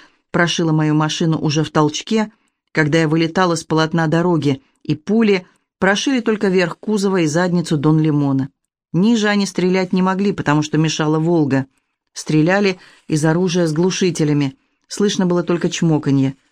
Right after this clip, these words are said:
С хрустом и звоном осыпалось заднее стекло. «Волгу» развернуло поперек движения,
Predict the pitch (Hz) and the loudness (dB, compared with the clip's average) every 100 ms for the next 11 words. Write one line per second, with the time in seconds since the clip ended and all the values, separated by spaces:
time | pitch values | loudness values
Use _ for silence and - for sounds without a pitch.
0 | _ - - 180 208 190 214 214 - _ | _ -18 -8 -2 -2 0 0 0 -4 _
1 | _ 156 139 151 185 190 185 180 160 165 | _ -6 -2 0 0 0 -2 -2 -4 -2
2 | 170 143 147 139 147 143 - 143 131 127 | -2 0 -2 0 0 0 -4 -6 -4 -4
3 | 131 _ _ _ _ _ _ _ _ _ | -6 _ _ _ _ _ _ _ _ _
4 | _ _ _ _ _ _ 170 165 180 151 | _ _ _ _ _ _ -4 0 0 2
5 | 160 156 - 170 156 170 170 156 143 147 | 2 2 0 -2 0 0 2 2 0 -2
6 | 151 147 131 139 143 185 196 185 | -2 0 0 0 0 0 2 0